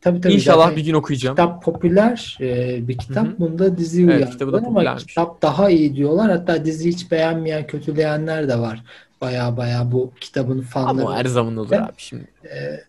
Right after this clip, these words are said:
Speaker 1: ş-, şey işte yani, temel olarak ben de bir ekleme yapmak istiyorum. İnanç doğrultusunda güçleniyor aslında bu tanrılar. E, ve
Speaker 2: Ha, evet, öyle bir muhabbet de vardı.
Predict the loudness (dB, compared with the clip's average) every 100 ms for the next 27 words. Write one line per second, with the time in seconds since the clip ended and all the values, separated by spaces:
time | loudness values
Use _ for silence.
0 | _ _ _ _ _ -18 -16 -16 -18 _
1 | -2 2 2 0 -4 -2 -2 -4 -8 _
2 | -2 0 4 4 4 2 4 4 2 0
3 | 2 2 0 -4 -8 -4 -4 -4 -10 -20
4 | _ -6 2 4 4 6 8 8 8 2
5 | 0 4 4 2 -2 -2 0 2 2 0
6 | -2 -4 -4 -4 -4 -2 -2 -2 -2 -2
7 | -6 -14 _ _ -10 -6 -4 -2 -2 4
8 | 6 6 2 2 4 2 0 0 0 -4
9 | -6 -6 -6 -10 -10 -16 -18